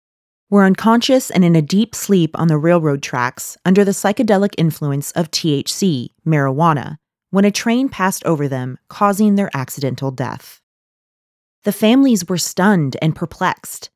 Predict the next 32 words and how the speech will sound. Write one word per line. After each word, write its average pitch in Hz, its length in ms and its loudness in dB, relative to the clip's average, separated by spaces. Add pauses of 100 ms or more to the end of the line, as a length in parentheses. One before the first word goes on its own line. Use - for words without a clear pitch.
(480)
They 247 120 4
did 269 120 2
not 294 240 2
know 285 120 4
much 226 220 4
about 151 240 0
drugs, - 600 -2 (100)
but 196 80 0
had 202 100 6
never 247 280 4
heard 180 240 -2
of 143 80 -6
psychedelic 160 680 -2
influences 131 640 -2
of 110 140 -8
it. - 300 -12 (840)
Linda 247 260 2
asked 190 280 -2
Doctor 170 260 -2
Malik 147 320 -4
how 170 240 -4
high 226 380 -4
the 170 120 -2
levels 180 400 -2
were. 139 380 -12 (680)
Doctor 170 280 -2
Malik 151 360 -2
wrote 151 220 -4
five 170 600 0 (100)
on 165 100 -2
the 160 80 2
chalkboard - 580 -4